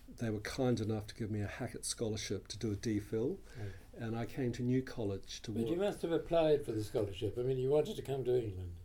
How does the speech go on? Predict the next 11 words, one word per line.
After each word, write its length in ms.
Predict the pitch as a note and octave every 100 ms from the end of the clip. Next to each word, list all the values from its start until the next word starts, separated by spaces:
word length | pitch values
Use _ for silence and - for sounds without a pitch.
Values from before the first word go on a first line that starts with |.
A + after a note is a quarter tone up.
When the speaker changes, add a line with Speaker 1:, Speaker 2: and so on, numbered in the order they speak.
| -
Speaker 1:
Yeah, 140 | G#3 F3
well, 240 | D3+ D#3+
I, 100 | - F3
that's 240 | F#3 -
right. 120 | D3
I'd, 220 | C#3+ D3 D#3+ -
I'd 140 | D#3+
actually 280 | G3 - D#3+
visited 640 | B2+ D3+ D3+ - B2 G#2+ -
Oxford, 680 | A#2+ - - A#2 G2+ F#2 G#2+ - - -
Speaker 2:
Right. 80 | -